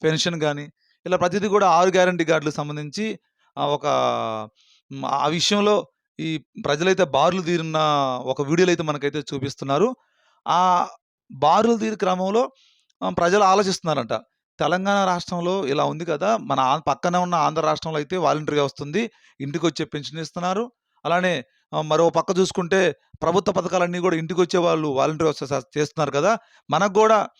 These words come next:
వాలంటరీ వ్యవస్థ అయితే ఉంటే బాగుంటుందని చెప్పేసి కూడా ప్రజలైతే భావిస్తున్నట్టుగా తెలుస్తుంది. అసలు ఈ కాంగ్రెస్ పార్టీ కూడా ఈ వాలంటరీ వ్యవస్థని తెలంగాణ రాష్ట్రంలో తీసుకొస్తుందా అనేది కూడా మనం చూడాల్సి ఉంటుంది. అలానే రెండు, సుమారుగా రెండున్నర లక్షల మందికి అయితే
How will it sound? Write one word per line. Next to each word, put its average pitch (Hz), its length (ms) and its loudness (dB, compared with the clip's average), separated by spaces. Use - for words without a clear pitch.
వాలంటరీ 185 420 2
వ్యవస్థ 185 240 2
అయితే 180 240 -4
ఉంటే 151 300 -2
బాగుంటుందని 156 580 2
చెప్పేసి 147 320 -2
కూడా 143 160 0
ప్రజలైతే 147 440 -4
భావిస్తున్నట్టుగా 131 500 -2
తెలుస్తుంది. 143 560 -6
అసలు 202 180 -8
ఈ 185 400 -6
కాంగ్రెస్ 208 400 0
పార్టీ 214 220 2
కూడా 202 380 2
ఈ 175 60 0
వాలంటరీ 180 520 4
వ్యవస్థని 196 420 0
తెలంగాణ 180 400 2
రాష్ట్రంలో 170 420 0
తీసుకొస్తుందా 160 600 0
అనేది 151 320 -2
కూడా 151 140 0
మనం 131 240 -6
చూడాల్సి 139 280 0
ఉంటుంది. 175 320 -6
అలానే 196 280 2
రెండు, 143 120 -2
సుమారుగా 214 540 4
రెండున్నర 185 380 2
లక్షల 180 240 2
మందికి 208 240 2
అయితే 190 320 2